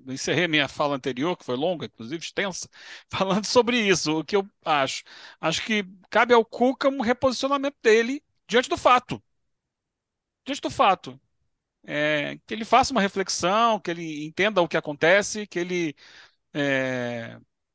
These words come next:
venha a público e, e se recoloque, é, é, que um outro clube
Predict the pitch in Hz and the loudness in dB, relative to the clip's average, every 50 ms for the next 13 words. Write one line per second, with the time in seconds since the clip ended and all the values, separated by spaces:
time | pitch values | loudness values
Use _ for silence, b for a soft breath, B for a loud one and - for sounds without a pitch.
0 | _ _ _ _ _ _ _ _ _ - 156 156 156 147 139 - - 226 285 269 | _ _ _ _ _ _ _ _ _ -2 0 0 0 0 -2 0 2 2 2 2
1 | 220 185 170 160 - - 151 143 139 131 131 123 120 117 117 117 117 113 117 113 | 2 2 0 0 0 0 -2 0 0 -2 -4 -4 -6 -8 -10 -10 -12 -14 -16 -20
2 | - _ _ _ _ _ _ _ _ _ _ _ _ _ _ _ _ _ _ - | -20 _ _ _ _ _ _ _ _ _ _ _ _ _ _ _ _ _ _ -10
3 | - - - 139 156 151 - 156 135 131 127 131 156 196 202 196 - - 139 127 | -6 -2 0 0 0 2 2 2 4 4 6 8 8 8 8 6 4 0 -6 -6
4 | 117 104 110 _ _ _ _ _ _ _ _ _ _ _ _ _ _ _ _ _ | -6 -8 -12 _ _ _ _ _ _ _ _ _ _ _ _ _ _ _ _ _
5 | _ _ _ _ _ _ _ _ _ _ _ _ - 117 120 117 117 113 113 110 | _ _ _ _ _ _ _ _ _ _ _ _ -20 -18 -18 -18 -18 -20 -20 -20
6 | 120 _ _ _ _ _ - 160 147 131 131 127 127 127 120 120 117 113 110 113 | -20 _ _ _ _ _ -12 -8 -8 -6 -6 -6 -6 -6 -8 -8 -8 -10 -10 -12
7 | 117 _ _ - _ _ - 170 175 170 165 165 180 180 - 165 156 - - 175 | -16 _ _ -20 _ _ -4 0 0 0 2 4 2 2 2 0 -4 -2 0 2
8 | 190 202 190 147 135 135 117 - | 2 2 2 2 0 0 0 -2